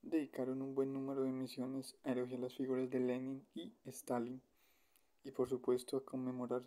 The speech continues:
a sus propios héroes nacionales. Cabe destacar la República Democrática de Alemania, creada en mil novecientos cuarenta y nueve por el carácter prolífico de su filatelia, paradójicamente con la intención de especular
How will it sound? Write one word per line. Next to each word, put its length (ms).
a 80
sus 160
propios 380
héroes 200
nacionales. 760
Cabe 300
destacar 500
la 140
República 560
Democrática 600
de 60
Alemania, 540
creada 400
en 100
mil 140
novecientos 560
cuarenta 400
y 60
nueve 440
por 140
el 100
carácter 420
prolífico 580
de 140
su 100
filatelia, 680
paradójicamente 840
con 140
la 60
intención 440
de 80
especular 600